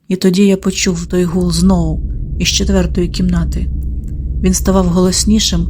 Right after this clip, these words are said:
а жучки відлипали, коли я наближався до дверей. Гул був нестерпним. Він був дуже глибоким, я міг майже відчувати його, ніби стояв на рок-концерті навпроти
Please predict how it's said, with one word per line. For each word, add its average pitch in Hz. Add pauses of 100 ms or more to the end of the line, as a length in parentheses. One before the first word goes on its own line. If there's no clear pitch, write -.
(120)
а 180
жучки 202
відлипали, 190
коли 190
я 185
наближався 185
до 180
дверей. 175 (440)
Гул 185
був 175
нестерпним. 170 (300)
Він 185
був 185
дуже 185
глибоким, 175 (320)
я 180
міг 180
майже 175
відчувати 185
його, 170 (180)
ніби 185
стояв 190
на 185
рок-концерті 190
навпроти 180